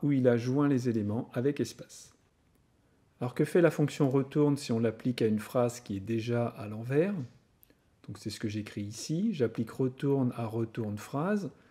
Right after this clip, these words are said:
donc on va obtenir la phrase du départ, à une nuance près, c'est qu'on l'aura en majuscule.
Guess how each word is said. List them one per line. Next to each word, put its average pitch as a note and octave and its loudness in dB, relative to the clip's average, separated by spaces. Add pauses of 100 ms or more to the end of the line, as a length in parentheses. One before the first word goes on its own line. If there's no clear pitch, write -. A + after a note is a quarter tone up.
(340)
donc B2+ 0
on C3 4
va B2+ 6
obtenir B2+ 4 (100)
la A2 0
phrase A#2 -2
du A2 -4
départ, B2 -2 (360)
à C#3 2
une C3 4
nuance A#2 2
près, D3 -2 (320)
c'est C#3 0 (200)
qu'on A#2+ 0
l'aura A2 -2
en D#3+ -2 (100)
majuscule. D#3+ -4